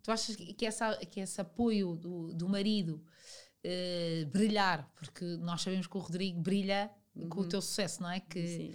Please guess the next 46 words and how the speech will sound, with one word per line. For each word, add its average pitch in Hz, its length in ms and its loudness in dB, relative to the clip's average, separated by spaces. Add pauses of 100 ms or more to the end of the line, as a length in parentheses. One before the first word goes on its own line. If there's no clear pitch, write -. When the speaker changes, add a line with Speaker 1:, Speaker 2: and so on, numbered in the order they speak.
Speaker 2:
sim, - 200 -14
sim. - 160 -12 (240)
Speaker 1:
eh, 185 540 -2
que - 60 -12
foi 214 100 6
essencial 226 420 4
também 247 220 4
para 247 80 2
o 247 80 2
teu 247 160 2
percurso, - 400 -2
não 180 60 -4
é? 180 160 -2 (100)
Ter-se 196 320 -2
ali 202 400 0
a 196 60 -2
Speaker 2:
Sim, 196 80 2
Speaker 1:
mão 196 100 4
Speaker 2:
sim, 196 60 2
Speaker 1:
dada - 240 6
Speaker 2:
sim, - 80 -8
Speaker 1:
com 214 100 0
Speaker 2:
sim, 196 80 2
Speaker 1:
ele. 156 140 -2 (160)
Speaker 2:
sim, 185 160 -10
sim, - 280 -14
sim. - 100 -18 (340)
Eh, 165 240 -8
sim, 285 260 -2
ele 175 180 0
é, 151 440 -6
é, - 300 -16
é 156 100 -12
sem 151 200 -12
dúvida 151 460 -12
o 156 80 -12
meu 151 140 -10
pilar. 151 340 -10 (600)
Eh, 175 240 -2
depois 220 240 -2
os 220 80 -4
meus 277 180 0
pais, 170 320 -6
óbvio. 147 320 -12 (180)
Eu, 151 120 -12
se, - 240 -16